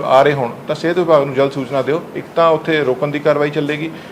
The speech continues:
ਮਤਲਬ ਕਿ ਕਲੋਰੀਨ ਦੇ ਕੇ, ਓ ਆਰ ਐਸ ਦੇ ਕੇ, ਓ ਆਰ ਐਸ ਦੇ ਪੈਕੇਟ ਦੇ ਨਾਲ ਬਚਾਅ ਕਾਫੀ ਹੱਦ ਤੱਕ ਹੋ ਜਾਂਦਾ ਹੈ, ਕਿਉਂਕਿ ਜਦੋਂ ਆਪਾਂ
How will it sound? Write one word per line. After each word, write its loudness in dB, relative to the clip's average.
ਮਤਲਬ -2
ਕਿ -2
ਕਲੋਰੀਨ 2
ਦੇ 0
ਕੇ, 2
ਓ 4
ਆਰ 8
ਐਸ 2
ਦੇ 2
ਕੇ, -4
ਓ 4
ਆਰ 6
ਐਸ 2
ਦੇ 0
ਪੈਕੇਟ 2
ਦੇ -2
ਨਾਲ 4
ਬਚਾਅ 2
ਕਾਫੀ 0
ਹੱਦ 0
ਤੱਕ -4
ਹੋ 0
ਜਾਂਦਾ -2
ਹੈ, -2
ਕਿਉਂਕਿ -6
ਜਦੋਂ 0
ਆਪਾਂ 2